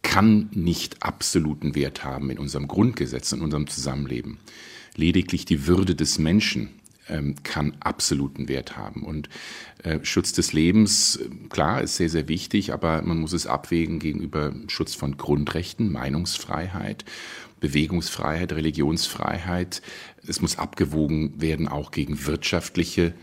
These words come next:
Interessen. Und diese Abwägung zu treffen, das kann, das mag jede Gesellschaft anders tun. Und jede Gesellschaft in der Welt ist anders damit umgegangen. Wir sehen, was in Schweden passiert, die einen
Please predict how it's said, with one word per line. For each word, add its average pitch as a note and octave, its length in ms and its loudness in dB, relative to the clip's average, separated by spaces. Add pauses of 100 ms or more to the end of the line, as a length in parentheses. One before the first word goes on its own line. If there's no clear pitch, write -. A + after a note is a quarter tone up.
(300)
Interessen. G#2 680 -2 (240)
Und - 260 -4
diese C3 440 0
Abwägung D2+ 640 0
zu - 160 -2
treffen, - 360 -8
das - 240 -2
kann, G#2+ 500 4 (440)
das F2+ 260 -2
mag F#2+ 180 2
jede G#2+ 240 6
Gesellschaft F#2+ 580 2
anders F#2 360 0
tun. C2 240 -4
Und D2 140 -6
jede G2 200 2
Gesellschaft F2+ 560 0
in - 80 -4
der D2+ 180 0
Welt F2+ 260 4
ist - 260 -4
anders E2+ 320 0
damit E2 220 0
umgegangen. E2 520 0
Wir D2 100 0
sehen, E2 300 2 (460)
was D2 300 -4
in F#2 80 -2
Schweden G#2 400 2
passiert, C#2+ 480 -2
die D#2 160 -2
einen D2+ 380 -2